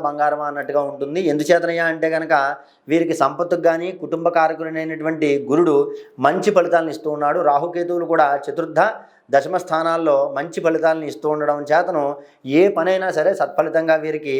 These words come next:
గోచరిస్తూ ఉంటుంది. అంతేకాకుండా సాంసారిక పరమైన జీవితంలో ఆనందం కావచ్చు, ఉత్సాహం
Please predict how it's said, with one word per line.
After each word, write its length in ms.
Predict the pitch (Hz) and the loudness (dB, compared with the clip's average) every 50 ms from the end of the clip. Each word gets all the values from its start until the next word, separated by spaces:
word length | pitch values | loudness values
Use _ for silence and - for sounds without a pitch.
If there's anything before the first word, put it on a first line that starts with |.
| 143 139 131 | -2 -2 0
గోచరిస్తూ 420 | 131 135 135 143 143 139 - 147 147 143 | 0 0 0 0 -2 -2 -2 -2 -2 -2
ఉంటుంది. 320 | 143 139 143 143 151 190 208 - 135 | -2 -4 -4 -2 0 0 0 2 0
అంతేకాకుండా 640 | 147 151 185 190 185 180 170 170 170 175 175 160 147 143 151 151 - - _ _ _ - - | 0 2 2 2 4 2 0 0 0 -2 0 2 2 2 0 -4 -10 -20 _ _ _ -2 0
సాంసారిక 520 | 143 160 180 190 180 190 185 185 185 175 165 | 0 2 0 -2 0 0 2 2 0 0 0
పరమైన 480 | 175 170 170 175 170 170 170 170 170 170 - - | 0 0 0 -4 -4 -6 -4 0 0 0 0 -2
జీవితంలో 520 | 143 147 156 151 156 160 156 156 160 156 151 117 120 | -4 -2 -2 0 0 0 0 2 0 0 0 0 0
ఆనందం 280 | 131 143 151 151 156 156 147 139 | 0 0 -2 -4 -2 0 2 2
కావచ్చు, 380 | 131 135 131 131 - 170 180 185 185 - - - _ _ - 131 | 2 2 0 -4 -6 -8 -8 -8 -10 -16 -20 -20 _ _ -2 -2
ఉత్సాహం 360 | 131 131 165 165 165 165 165 | 0 4 4 4 4 2 0